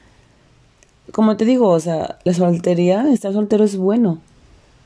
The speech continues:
Pero si no tienes alguien que haga equipo junto contigo, caminas solo y va a haber un punto, o sea, en que, pues, vas a caminar solo toda tu vida. Y la verdad, amar es tan hermoso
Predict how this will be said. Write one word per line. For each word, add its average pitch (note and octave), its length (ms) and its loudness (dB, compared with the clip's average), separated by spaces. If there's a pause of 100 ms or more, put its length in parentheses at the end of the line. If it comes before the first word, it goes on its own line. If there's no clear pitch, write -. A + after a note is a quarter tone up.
(280)
Pero F3+ 200 2
si F#3 140 -2
no G3 140 0
tienes C#4+ 680 0 (420)
alguien F#3+ 280 0
que F#3 100 -2
haga F3+ 100 0
equipo F3+ 240 -4
junto F3+ 260 0
contigo, E3 540 -2 (840)
caminas F#3+ 380 -2
solo G3+ 380 -2
y E3 280 -2
va F3+ 120 0
a - 20 2
haber F#3 120 0
un G#3+ 140 2
punto, G#3+ 440 2
o G3 140 2
sea, E3 160 0
en D#3+ 120 0
que, D#3 420 -2 (1040)
pues, D3+ 160 -6
vas E3 140 -8
a A3 60 -12
caminar G3+ 360 0
solo C4+ 280 -4
toda D4 160 -2
tu C#4 140 -2
vida. C#4+ 260 0 (2000)
Y A3+ 80 0
la A3+ 120 4
verdad, A3 240 0
amar B3+ 260 0
es B3 140 -4
tan A#3 220 -4
hermoso F#3 680 -2